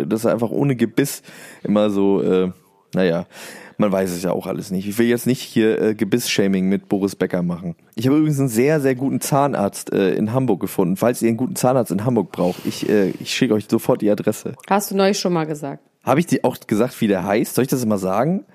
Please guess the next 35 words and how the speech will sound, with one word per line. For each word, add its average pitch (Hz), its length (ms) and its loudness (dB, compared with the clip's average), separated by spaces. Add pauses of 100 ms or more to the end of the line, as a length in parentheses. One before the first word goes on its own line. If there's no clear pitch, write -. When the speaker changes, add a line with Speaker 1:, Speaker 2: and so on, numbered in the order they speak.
(360)
Speaker 1:
Ich - 140 -2
habe 139 120 0
keine 156 260 2
Werbung 165 220 2
Speaker 2:
Nee, 98 60 2
Speaker 1:
dafür 98 180 -2
Speaker 2:
egal. 95 100 0
Speaker 1:
gekriegt, 135 220 -4
aber 113 240 2
Leute, 147 320 2
geht 156 260 -2
zu, 147 280 0 (1080)
äh, 117 240 2
Herrn 117 380 0
Neckzey 123 640 0
in, - 160 0
in 226 60 2
Speaker 2:
Hieronymus 262 520 2
Speaker 1:
Hamburg. - 80 -16
Speaker 2:
Bosch. 190 460 -2 (200)
Speaker 1:
Der 110 80 4
macht 139 200 2
euch 123 180 2
die 117 180 -2
Zähne 117 320 0
schön. 82 360 -2 (1040)
Sagt 127 240 0
ihm, 139 140 2
ich 143 120 0
hab 151 100 2
euch 127 160 2
geschickt. - 600 -2 (260)
Ich - 160 0
schickte 180 400 2
euch. - 460 -2